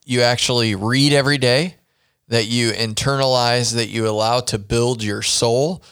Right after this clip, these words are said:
your body. I want you to think about this. It comes from Second Corinthians ten. It's all about a spiritual war, the first six verses,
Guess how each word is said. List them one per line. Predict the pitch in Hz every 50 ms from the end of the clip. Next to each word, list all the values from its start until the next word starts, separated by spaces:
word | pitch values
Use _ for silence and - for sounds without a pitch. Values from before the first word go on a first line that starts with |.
| _ _ _ _
your | _ 101 101 95
body. | 85 - 110 113 120 131 135 147 156 156 156 -
I | - 110
want | 110 117 123 113 -
you | 123 113
to | 110
think | 104 - - 135 135
about | 147 131 127 127 123
this. | 123 117 110 107 -
It | 110
comes | - - 123 123 120 -
from | - 113 107 107
Second | - - 127 123 - - 110
Corinthians | 101 - 113 107 107 104 104 101 98 98 -
ten. | - - 131 127 117 104 98 - - - - _ _ _
It's | _ - -
all | 127 131 131
about | 120 120 117
a | 113
spiritual | 107 - - 127 127 120 104 - 120 113
war, | 110 113 135 147 143 143
the | 123 117
first | - - 117 110 - -
six | 117 107 -
verses, | - - 143 165 165 - 170 165 160 156 -